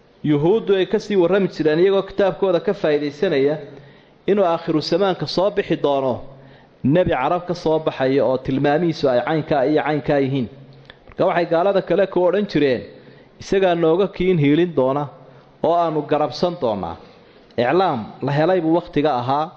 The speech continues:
inkastoo markii dambe ay ka baxeen wixii ay sii sheegayeen. Islaamka dabeecaddiisu waxa weeyaan in la baahiyo wixii Ilaahay uu dadka u keenay subxaanahu wa tacaala,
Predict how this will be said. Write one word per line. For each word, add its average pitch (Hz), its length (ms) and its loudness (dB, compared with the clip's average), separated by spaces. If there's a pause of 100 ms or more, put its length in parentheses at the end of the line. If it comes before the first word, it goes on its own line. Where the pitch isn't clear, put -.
(600)
inkastoo 180 360 0
markii 185 340 -2
dambe 170 200 0
ay 151 140 2
ka 165 140 -2
baxeen 156 380 -2
wixii 160 180 0
ay 131 80 2
sii 165 260 -6
sheegayeen. 135 420 0 (2750)
Islaamka 196 600 0 (880)
dabeecaddiisu 180 920 0
waxa 196 200 2
weeyaan 190 500 4
in 220 140 4
la 165 100 2
baahiyo 151 560 2 (1000)
wixii 190 260 2
Ilaahay 185 280 2
uu 175 100 2
dadka 180 300 0
u 170 80 0
keenay 156 260 0
subxaanahu 151 460 -4
wa 131 60 -2
tacaala, 131 460 -4